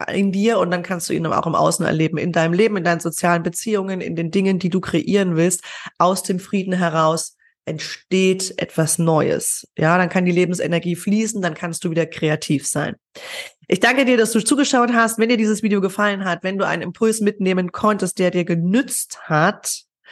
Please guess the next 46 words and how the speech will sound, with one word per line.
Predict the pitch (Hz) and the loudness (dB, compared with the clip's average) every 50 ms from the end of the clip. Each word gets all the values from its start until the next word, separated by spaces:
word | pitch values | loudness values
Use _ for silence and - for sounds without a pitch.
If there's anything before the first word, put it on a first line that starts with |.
| - - _ _ - | -20 -20 _ _ -2
dann | - 180 180 180 175 180 180 - - - - | 2 2 4 4 2 0 -4 -8 -10 -14 -10
like | - 156 165 170 185 190 185 - | -4 0 2 2 2 0 -2 -2
gerne | 196 180 180 175 170 | -2 0 0 0 -2
dieses | 175 175 165 175 165 - | -4 -4 -4 -4 -2 0
Video, | 220 226 202 214 214 208 202 - | 0 0 2 4 4 4 2 2
abonnier | - - 156 175 180 185 190 | 0 0 0 0 0 0 0
den | 180 190 185 | -2 -2 -4
Kanal, | - - 208 196 185 180 170 170 170 170 170 | -2 -4 -4 -2 0 0 0 2 0 0 -2
teile | - - 196 190 180 190 | -4 -2 -2 0 0 0
es | 185 185 | -2 -4
mit | 196 175 - | -4 -4 -4
deinen | 175 170 170 170 | -4 -4 -4 -6
Freunden | 175 - - 185 190 190 180 185 190 | -10 -4 -2 0 0 0 -2 -6 -10
und | 185 190 - 262 285 - - - | -6 -2 0 0 0 0 -6 -6
oder | - - 180 180 190 196 202 | -2 0 0 2 2 2 0
kommentiere | 196 202 - 185 185 185 180 - - - - 285 302 220 208 202 | 0 -2 -2 -2 -2 -2 -4 -6 -8 0 2 2 4 4 2 0
gern | - - 208 220 233 240 220 | 0 0 2 2 2 0 -2
unter | - - - 202 | -6 -6 -6 -4
diesem | 180 202 175 175 185 175 | -4 -4 -6 -4 -4 -4
Video, | 196 190 175 196 196 196 196 196 - - - - - _ _ _ _ - | -2 -2 0 2 2 2 0 -2 -8 -18 -20 -20 -20 _ _ _ _ -8
wie | 165 175 202 220 | -2 0 2 2
ist | 214 202 - | 2 0 -2
es | 185 - | -6 -2
für | - 196 | -2 0
dich | 190 220 208 180 - - - - | 2 2 0 0 -2 -8 -6 -2
mit | 175 170 - | -2 0 0
dem | 175 160 | 0 -4
Frieden? | 160 - - - 165 151 147 147 147 147 - | -4 -6 0 2 2 2 2 -2 -8 -6 -2
Ja, | 165 160 185 202 | 0 2 2 2
funktioniert | - 208 190 - - 202 208 196 | 2 0 -2 0 2 2 2 2
das | 220 202 | 2 0
in | 202 196 | 2 0
deinem | 202 190 190 196 196 | 2 2 2 2 0
Leben? | 196 196 202 208 214 214 | 2 2 0 0 0 -2
Kannst | - - 196 196 208 214 - - - | -2 -2 -2 0 0 -2 -4 -4 -2
du | 214 220 214 | 0 0 0
immer | - 196 214 208 | 0 0 0 0
wieder | 214 208 208 | 2 0 0
den | 196 196 196 | 0 0 0
Mut | 202 220 247 233 | 2 2 2 0
aufbringen, | - 170 170 180 175 - - - 190 196 202 | 0 -2 -2 -4 -4 -6 -10 -4 -4 -2 -2
in | 185 185 | -2 0
die | 185 | 0
Leere | 180 180 190 196 196 214 | 2 2 2 2 2 0
zu | 214 - 202 | -2 -2 -6
springen | 196 - - - - 180 185 202 208 | -6 -6 -10 -4 -2 -2 -2 -2 -4